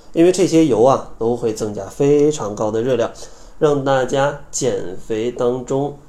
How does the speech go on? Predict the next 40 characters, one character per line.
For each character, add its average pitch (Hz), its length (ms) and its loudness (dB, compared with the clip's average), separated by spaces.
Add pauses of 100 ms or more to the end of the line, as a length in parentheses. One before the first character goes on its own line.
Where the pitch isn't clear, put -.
(100)
去 117 380 -8 (240)
受 135 220 -2
阻。 - 160 -8 (1120)
然 147 120 4
后 196 120 4
下 220 200 6
一 165 60 6
个 151 60 4
建 147 240 4
议 135 60 2
呢， 113 240 0 (280)
就 143 160 -2
是 - 160 -6
要 120 160 4
去 117 340 -6
减 131 360 0
少 127 320 -4 (400)
调 117 300 -4
味 151 240 0
料 185 280 2
的 92 160 -6
使 - 180 -14
用。 85 160 -14 (1120)
做 240 140 6
菜 226 180 2
的 165 120 2
时 117 100 -6
候 120 160 0
一 113 100 -2
定 123 80 -2
要 120 140 2
记 123 220 -6
得 113 120 0
少 101 200 -6
放 127 200 0
一 120 40 -2
些 113 120 -4
调 113 200 -6
味 120 120 0
料， 131 160 0